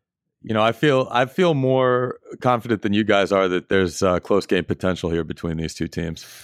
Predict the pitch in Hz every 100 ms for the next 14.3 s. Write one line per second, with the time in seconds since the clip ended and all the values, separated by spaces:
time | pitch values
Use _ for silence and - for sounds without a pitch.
0 | - 131 127 123 151 185 185 143 139 165
1 | - 165 180 170 139 160 147 110 - -
2 | 123 117 113 113 113 107 - 113 107 104
3 | 101 104 - - 107 104 101 _ _ _
4 | - 107 101 98 95 95 101 - 104 98
5 | 98 98 90 92 80 104 101 95 95 92
6 | - - _ _ _ _ - 87 85 87
7 | 85 - - 98 87 - 135 104 107 101
8 | 98 135 110 95 110 117 98 95 110 104
9 | 113 98 98 95 101 127 156 - - 208
10 | 220 214 170 175 123 143 123 117 90 123
11 | 110 101 101 110 90 90 87 85 92 87
12 | 82 113 107 107 120 110 120 127 - 123
13 | 120 101 - 104 104 101 107 101 92 92
14 | 90 90 85